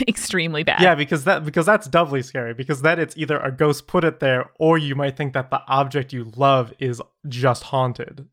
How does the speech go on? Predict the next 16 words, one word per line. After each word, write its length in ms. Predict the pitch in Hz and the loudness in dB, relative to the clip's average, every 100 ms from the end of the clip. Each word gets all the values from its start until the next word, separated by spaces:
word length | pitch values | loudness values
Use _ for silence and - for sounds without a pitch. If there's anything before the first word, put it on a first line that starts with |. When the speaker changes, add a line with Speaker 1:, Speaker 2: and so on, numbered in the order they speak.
| - | -2
Speaker 2:
So 60 | 226 | 4
Speaker 1:
Yeah. 200 | 247 143 | 4 4
Speaker 2:
neither 300 | 156 151 127 | 2 0 0
option 340 | 110 - 127 107 | -2 -4 -8 -10
is 140 | 104 | -12
good. 260 | - - 135 _ | -16 -18 -20 _
Speaker 1:
Or 400 | 269 277 240 214 - | 4 6 6 6 2
a, 140 | 117 180 - | 0 0 0
a, 300 | 180 175 175 - | 4 4 4 0
you 140 | 196 175 | -2 0
know, 240 | 147 147 | 0 -4
serial 440 | - - 202 190 160 | -6 0 4 4 4
predator 420 | - 180 160 156 | 4 2 2 -2
scenario, 560 | - 160 147 147 143 - - | -2 0 2 2 0 -4 0
also 240 | - 302 - | 0 2 -2
bad. 220 | - | -4